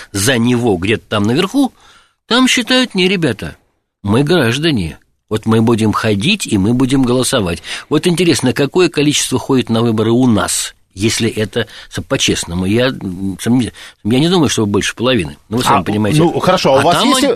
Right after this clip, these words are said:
Speaker 2: а у вас есть объяснение, почему у нас ходит меньше половины, как вы
Speaker 1: А у
Speaker 2: думаете?
Speaker 1: нас такая политическая культура. Мы сам люди маленькие, и в кино об этом рассказывают, и в книжках пишут. Мы люди маленькие, а вот они там, они всё решают.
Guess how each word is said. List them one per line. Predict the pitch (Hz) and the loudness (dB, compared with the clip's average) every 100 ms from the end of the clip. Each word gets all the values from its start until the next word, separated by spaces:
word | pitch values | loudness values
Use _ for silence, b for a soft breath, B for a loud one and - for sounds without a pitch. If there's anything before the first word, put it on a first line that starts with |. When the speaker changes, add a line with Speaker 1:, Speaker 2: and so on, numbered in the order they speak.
| - | -2
Speaker 2:
а | - 151 | 0 2
у | |
вас | 165 - | 2 0
есть | 262 - | -2 0
объяснение, | 170 160 147 131 120 | 0 0 2 2 0
почему | 135 160 151 | 0 2 4
у | |
нас | 151 143 - | 4 0 2
ходит | 147 131 143 | 2 2 2
меньше | 151 - - | 0 0 0
половины, | 156 196 240 180 | 2 2 2 0
как | 131 | 0
вы | 123 | 0
Speaker 1:
А | |
у | 123 | 0
Speaker 2:
думаете? | 185 226 | 2 2
Speaker 1:
нас | 262 - | 2 0
такая | 269 269 269 | -2 -2 -2
политическая | 254 254 254 - 262 247 | -2 -2 -2 -2 -2 -2
культура. | 247 247 - 226 202 196 196 190 185 - _ _ _ _ _ _ | -2 -2 -2 -2 0 0 0 -2 -4 -10 _ _ _ _ _ _
Мы | 101 127 127 - - | 0 2 2 -2 -6
сам | - 160 | -2 2
люди | 202 151 | 2 4
маленькие, | 131 180 185 180 - 165 156 151 147 - _ _ _ _ _ _ _ _ - | 2 2 2 0 0 0 0 0 -4 -10 _ _ _ _ _ _ _ _ -6
и | 233 | -4
в | - | -2
кино | 123 117 180 226 | 0 2 2 0
об | - 165 | -2 0
этом | 175 165 147 | 0 0 0
рассказывают, | 147 - 139 127 113 110 120 - | -2 -2 -4 -2 -2 -2 -4 -2
и | 220 | -4
в | - | -2
книжках | 113 170 185 - - | -2 -2 -2 -6 -10
пишут. | - 147 - | -4 -4 0
Мы | 233 | 0
люди | 262 247 240 | 2 2 0
маленькие, | 233 226 202 139 - 101 | 2 2 0 0 -4 -4
а | 127 | 0
вот | 160 180 | 2 2
они | 185 226 262 254 | 0 2 2 0
там, | - 127 104 | -2 -4 -2
они | - 226 247 240 | -2 0 0 0
всё | - 95 | -2 0
решают. | - 147 - 165 | 0 -2 -2 -2